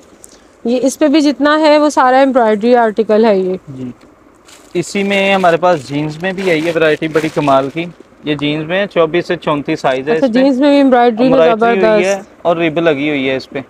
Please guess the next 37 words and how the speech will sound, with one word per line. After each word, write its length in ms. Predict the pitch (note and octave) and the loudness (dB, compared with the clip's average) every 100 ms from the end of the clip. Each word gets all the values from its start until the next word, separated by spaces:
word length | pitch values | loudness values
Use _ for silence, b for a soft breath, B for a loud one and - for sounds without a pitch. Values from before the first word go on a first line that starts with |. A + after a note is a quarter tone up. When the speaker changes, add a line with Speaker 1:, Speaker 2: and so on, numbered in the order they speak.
| - - | -18 -10
Speaker 1:
ठीक 340 | - A#3+ G#3+ | 0 2 2
हो 160 | G#3 F#3+ | 0 0
गया 220 | F#3 F#3+ | 0 -2
जी। 200 | F3 G3+ - - _ _ _ - | -2 -6 -6 -20 _ _ _ -8
और 160 | - G3 | -2 -2
Speaker 2:
इसकी 180 | D#3+ F3+ | -4 -4
मैं 120 | F3 | 0
आपको 220 | E3 D#3 | 0 -2
बता 340 | D#3+ D#3 D3 D3+ | -2 0 2 2
Speaker 1:
जी, 80 | A#3+ | 2
Speaker 2:
देता 160 | A#3+ | 2
हूँ, 80 | F#3 | 2
Speaker 1:
जी। 80 | - | 2
Speaker 2:
आर्टिकल 340 | D3 D3+ D#3+ | 0 -2 -2
वगैरह 300 | D#3+ D#3 D#3 D#3 | 0 0 0 0
check 240 | D3+ C#3+ | -2 -2
कर 100 | G3 | 0
Speaker 1:
जी, 80 | B3 | 0
Speaker 2:
लें 60 | |
Speaker 1:
जी, 40 | F3 | 2
Speaker 2:
ज़रा, 120 | A3 | 2
Speaker 1:
बिल्कुल। 140 | A3+ A#3+ | 2 2
Speaker 2:
माशाल्लाह 380 | A3+ - B3 | -2 0 0
बड़े 180 | - D3+ | 0 -4
कमाल 320 | - C#3+ C#3 C#3 | -4 0 0 0
के 120 | D#3 | 0
article 400 | C#3+ C#3+ C#3+ D3+ | 0 -2 -2 0
आए 240 | D3 C#3 C#3 | 2 2 2
हैं 160 | G#3+ | 0
इसमें 160 | G#3 A3 | 0 0
Speaker 1:
जबरदस्त। 460 | G#3+ G3+ G3 D3+ | 0 0 0 2
Speaker 2:
और 160 | D3+ D#3 - | 2 2 0
print 280 | D#3 E3 D#3+ | -2 -2 -2
भी 120 | D#3+ | -2
check 240 | E3 C#3 | 0 -2
करें 260 | - C3 C3 | 0 -2 -2
ज़रा। 220 | B2+ C3 | -4 -6